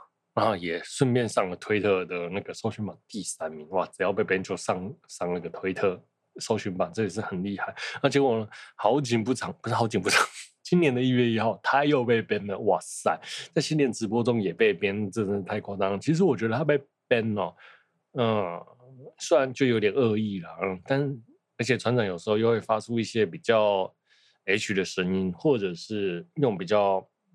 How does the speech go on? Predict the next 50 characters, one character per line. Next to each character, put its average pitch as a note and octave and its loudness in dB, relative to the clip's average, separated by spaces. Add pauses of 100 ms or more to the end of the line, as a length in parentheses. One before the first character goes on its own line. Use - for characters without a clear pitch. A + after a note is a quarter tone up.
(140)
稍 - 0
微 B2 4
辅 G#2 -6
导 G#2+ 4
级 F2+ -6
的 E2 -8
封 F#2 0
面， F#2 -2 (300)
导 D#2+ -2
致 A#2+ -4
他 F#2+ -2
可 - -6
能 E2 -4
比 D#2+ -8
较 G#2+ 2
容 F#2+ 0
易 - 0
被 F#2 0
人 F2+ 0
家 F#2 0
检 E2 -6
举 - -14
吧。 - -6 (320)
那 G#2 2
结 - 0
果 D3 4
他 B2+ 2
今 B2+ -2
年 G2 2
呢， F#2+ -6 (120)
一 C#3+ -2
百 F2 -2
万 G#2 0
订 G2+ -6
阅 G2+ -4
的 F#2 -6
时 F2+ -2
候 A2+ 0
呢， G#2+ 0 (520)
他 C3 0
甚 B2+ 0
至 A2+ -2
还 G#2 0
在 - -2
唱 A#2 -2
歌 A2+ 0
的 G#2 0
时 G#2+ -4
候 G2 0
把 F2+ -2